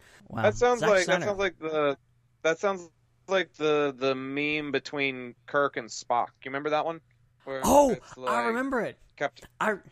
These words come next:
Speaker 1: yeah,
Speaker 2: Captain
Speaker 1: it's the,
Speaker 2: Kirk
Speaker 1: like, the
Speaker 2: does the
Speaker 1: cartoon
Speaker 2: thing.
Speaker 1: one.
Speaker 2: Yeah.
Speaker 1: Where,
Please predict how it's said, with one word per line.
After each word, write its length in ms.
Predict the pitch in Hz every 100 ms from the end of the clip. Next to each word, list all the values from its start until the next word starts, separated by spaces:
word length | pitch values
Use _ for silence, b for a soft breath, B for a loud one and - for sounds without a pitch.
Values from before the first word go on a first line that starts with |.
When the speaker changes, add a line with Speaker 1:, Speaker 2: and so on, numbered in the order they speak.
| _ _ _ _ -
Speaker 1:
yeah, 140 | 220
Speaker 2:
Captain 100 | 175
Speaker 1:
it's 140 | 214 -
the, 120 | 220
Speaker 2:
Kirk 80 | 175
Speaker 1:
like, 160 | 202 -
the 60 |
Speaker 2:
does 80 | -
the 40 | -
Speaker 1:
cartoon 400 | 208 202 226 226
Speaker 2:
thing. 160 | 226
Speaker 1:
one. 420 | 170 127 113 117 - _ _ _ _ _
Speaker 2:
Yeah. 220 | 123 147 147
Speaker 1:
Where, 460 | 143 135 131 117